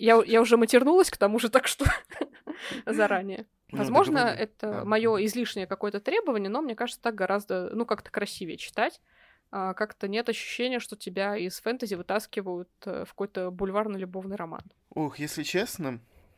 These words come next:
Speaker 2: вот, э, именно этой книге, наверное, э, романтическое фэнтези поставить вообще сложно, название жанр. Это эротическое фэнтези. Вот будем говорить так. Будем говорить своими словами, потому что ничего, кроме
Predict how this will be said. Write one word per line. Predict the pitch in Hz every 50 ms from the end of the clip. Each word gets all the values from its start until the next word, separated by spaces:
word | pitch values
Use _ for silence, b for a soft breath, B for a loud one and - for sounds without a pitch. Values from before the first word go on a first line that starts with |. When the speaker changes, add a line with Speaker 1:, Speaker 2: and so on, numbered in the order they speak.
| - -
Speaker 2:
вот, | 123 120 135 135 - _ -
э, | 120 117 117 117 - -
именно | 131 139 139 127 127 127
этой | - - 147 143 - - 113 113
книге, | 110 - - 139 160 196 185 147
наверное, | 123 120 117 123 123 117 113 113 113 110 110 - - _ _
э, | - 123 113 110 107 107 107 107 104 104 104 104 104 104 110 _ -
романтическое | - 127 127 120 127 139 - 127 - - - - 131
фэнтези | - - 147 170 185 - 123 123
поставить | 117 - 110 - - 123 117 113 -
вообще | 120 113 - - 123
сложно, | - - 135 151 208 214 185 120 110 113 _ _ -
название | 113 117 110 110 113 107 110 110
жанр. | 104 110 107 104 101 101 - b b b b b b b
Это | 123 151 147 - - - _
эротическое | 139 139 139 139 139 - - 143 - - - - - - - - - _
фэнтези. | - - - - - 107 101 107
Вот | 104 110 110
будем | 113 147 170 160 143 123
говорить | 120 120 120 120 123 - _
так. | _ 110 - - - _ B B B B B B B
Будем | 131 151 156 156 143
говорить | 123 135 139 143 147 -
своими | - 127 123 123 123
словами, | - - 120 120 147 196 220 196
потому | - 127 - 120 120 127
что | - - _ - 123 117 113 113
ничего, | 120 131 131 - - 139 127 131
кроме | 123 - 123 127 127 120 110 101 98 98